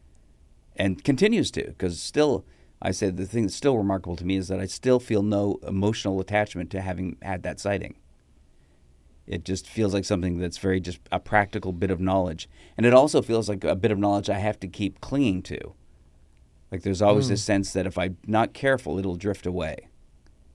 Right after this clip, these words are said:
Speaker 2: Ah, fascinating.
Speaker 1: You know, which is, you know, that there's, you know, that, and again, because there's no emotional content to it. And our emo-, we tend to,
Speaker 2: And, and
Speaker 1: we
Speaker 2: yet you're
Speaker 1: tend to
Speaker 2: just,
Speaker 1: cling to our memories
Speaker 2: and
Speaker 1: with
Speaker 2: yet
Speaker 1: emotional
Speaker 2: you're
Speaker 1: content.
Speaker 2: describing it in raw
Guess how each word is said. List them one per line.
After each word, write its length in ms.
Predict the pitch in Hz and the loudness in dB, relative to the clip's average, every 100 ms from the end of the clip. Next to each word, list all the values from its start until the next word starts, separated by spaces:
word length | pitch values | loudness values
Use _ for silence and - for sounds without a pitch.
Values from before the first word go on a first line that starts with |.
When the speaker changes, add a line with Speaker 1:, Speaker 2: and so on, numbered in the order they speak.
| _ - - | _ -18 -8
Speaker 2:
Ah, 240 | 170 143 101 | -4 -4 -6
fascinating. 540 | 104 135 - 147 117 107 | -6 -6 -4 -6 -4 -2
Speaker 1:
You 100 | 95 | -2
know, 140 | 90 | -2
which 200 | 87 90 | -4 -4
is, 180 | 95 87 - | -4 -6 -2
you 100 | 98 | 0
know, 100 | 90 | 0
that 280 | 90 87 - | -2 -4 -2
there's, 340 | 95 87 - - | -4 -4 -12 -8
you 100 | 98 | -4
know, 140 | 90 | -2
that, 200 | 87 92 - | -2 -4 -4
and 120 | 110 | -2
again, 240 | 110 107 - - _ | 2 0 0 -12 _
because 240 | - 117 | 0 0
there's 160 | 104 101 | 0 0
no 160 | 110 104 | 0 2
emotional 420 | 98 117 - 95 | 2 0 0 -4
content 500 | - 131 147 - - | -2 -4 -2 -6 -6
to 160 | 80 55 | -6 -6
it. 180 | - - _ _ - _ _ | -10 -18 _ _ -20 _ _
And 140 | 90 87 | -4 -2
our 240 | 90 87 | 0 0
emo-, 220 | 104 104 | 0 0
we 140 | 101 107 | -2 -4
tend 240 | - 117 | 0 0
to, 120 | 104 92 _ _ _ _ - - | 0 -4 _ _ _ _ -20 4
Speaker 2:
And, 160 | 190 185 | 4 6
and 140 | 180 | 8
Speaker 1:
we 40 | 196 | 8
Speaker 2:
yet 140 | 214 | 10
you're 80 | 202 | 10
Speaker 1:
tend 80 | - | 10
to 40 | |
Speaker 2:
just, 80 | 196 | 8
Speaker 1:
cling 120 | 170 147 | 8 6
to 40 | |
our 80 | 117 | 8
memories 380 | 120 117 110 - | 6 4 4 6
Speaker 2:
and 80 | |
Speaker 1:
with 80 | 123 | 10
Speaker 2:
yet 80 | - | 10
Speaker 1:
emotional 180 | 120 120 | 10 8
Speaker 2:
you're 160 | 196 | 8
Speaker 1:
content. 220 | 170 170 - | 8 4 4
Speaker 2:
describing 440 | 185 262 240 175 | 6 6 6 2
it 120 | 160 | 2
in 320 | 156 147 135 135 | 0 0 0 6
raw 360 | 151 170 180 | 8 10 10